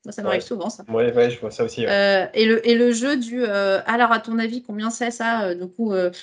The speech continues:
Speaker 1: je pense que c'est tant de grammes, vas-y, pèse-le sur ta balance. »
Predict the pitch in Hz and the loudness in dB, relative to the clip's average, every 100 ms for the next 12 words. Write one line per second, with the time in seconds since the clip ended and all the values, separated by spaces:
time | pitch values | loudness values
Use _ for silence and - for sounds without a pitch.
0 | - 196 202 240 240 233 214 214 214 220 | -10 -6 0 0 0 -2 -2 -2 0 4
1 | 247 233 202 - 233 233 233 220 190 185 | 4 4 0 -2 0 -2 -4 -6 -2 -2
2 | 262 - | -4 -8